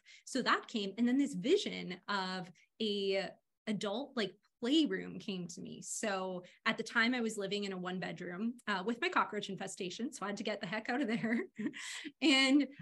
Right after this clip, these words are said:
I had this idea. So my actual, my business was an in-person idea. Like,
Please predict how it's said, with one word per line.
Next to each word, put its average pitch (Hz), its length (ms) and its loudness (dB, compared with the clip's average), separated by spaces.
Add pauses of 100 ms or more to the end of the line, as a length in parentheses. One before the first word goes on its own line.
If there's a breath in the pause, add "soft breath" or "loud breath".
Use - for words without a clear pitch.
I 247 60 0
had 269 280 8
this 320 180 2
idea. 247 520 2
So 247 160 2
my 233 220 4
actual, 277 340 -2
my 214 140 4
business 202 580 -2
was 208 200 -4
an 220 120 -2
in-person 240 640 -2
idea. 185 400 -4
Like, 180 160 -10